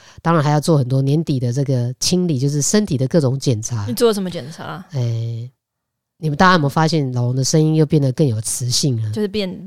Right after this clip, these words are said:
Speaker 2: 比较低沉，
Speaker 1: 嗯，大家有，
Speaker 2: 闷闷的感觉。
Speaker 1: 嗯，很久，很久没有看到我的朋友跟我见面的时候，就会发现说：“哎，你的声音怎么变了？”
Speaker 2: 对。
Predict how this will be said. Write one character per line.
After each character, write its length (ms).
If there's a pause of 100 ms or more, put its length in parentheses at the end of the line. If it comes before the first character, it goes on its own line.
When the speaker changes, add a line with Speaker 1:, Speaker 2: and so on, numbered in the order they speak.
Speaker 2:
比 80
较 160
低 260
沉， 220
Speaker 1:
嗯， 160
大 100
家 140
有， 80
Speaker 2:
闷 100
闷 280
的 100
感 160
觉。 60
Speaker 1:
嗯， 40
很 140
久， 340
很 140
久 100
没 120
有 100
看 180
到 120
我 60
的 40
朋 160
友 200
跟 140
我 80
见 160
面 100
的 40
时 60
候， 80
就 80
会 40
发 120
现 100
说 100
：“哎， 120
你 80
的 80
声 140
音 120
怎 100
么 100
变 280
了？” 60 (200)
Speaker 2:
对。 320